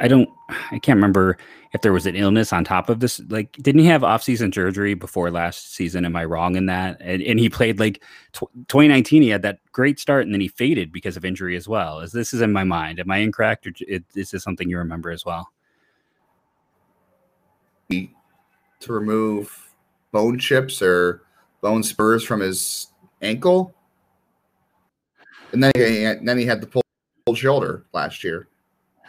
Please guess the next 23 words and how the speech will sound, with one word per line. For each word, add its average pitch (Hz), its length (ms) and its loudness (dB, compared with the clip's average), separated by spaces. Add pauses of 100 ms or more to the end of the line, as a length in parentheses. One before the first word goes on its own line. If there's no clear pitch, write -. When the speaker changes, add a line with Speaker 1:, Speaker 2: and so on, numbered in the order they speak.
(1120)
Speaker 1:
So, - 220 -12
yeah, 95 180 2
that's, - 460 0
you 117 140 -10
know, 87 200 -12
that, 107 220 -6
that 104 180 2
should 107 160 -8
be 95 340 0
an 104 100 -2
improvement. 92 640 0
And, 90 260 0 (720)
uh, 104 60 -2
you 101 100 2
know, 92 140 2
I 95 160 2
also 90 180 2
have 85 140 2
my 87 100 2
theory 92 280 2
that, 87 300 -2
uh, 85 420 -6 (1040)
Sandy 95 560 2